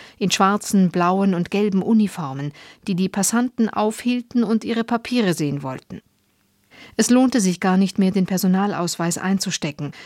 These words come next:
weil man ihn gleich wieder hervorziehen musste. Für einen Weg von einhundert Metern benötigte man bald eine Stunde Zeit. Und auf einmal hieß es, dass sich alle Bürger zur Gesundheitskontrolle einfinden mussten.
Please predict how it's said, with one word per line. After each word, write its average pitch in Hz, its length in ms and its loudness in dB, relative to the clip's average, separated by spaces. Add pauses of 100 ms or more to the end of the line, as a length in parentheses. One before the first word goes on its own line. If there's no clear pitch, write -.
(180)
weil 190 180 4
man 175 160 2
ihn 185 220 0
gleich 170 300 0
wieder 175 120 2
hervorziehen 175 600 -2
musste. - 340 -8 (960)
Für 233 140 2
einen 233 280 4
Weg 262 200 -2
von 240 160 0
einhundert 247 600 0
Metern 240 460 0
benötigte 208 540 0
man 208 220 2
bald 185 320 -4 (100)
eine 208 320 0
Stunde 180 460 -2
Zeit. - 560 -10 (760)
Und 208 160 -2
auf 196 140 -2
einmal 220 240 4
hieß 208 300 0
es, 226 240 -2
dass 196 200 -2
sich - 360 -6
alle 233 220 2
Bürger 208 440 0
zur 185 360 -2
Gesundheitskontrolle 170 1400 -2
einfinden 147 560 -8
mussten. - 460 -8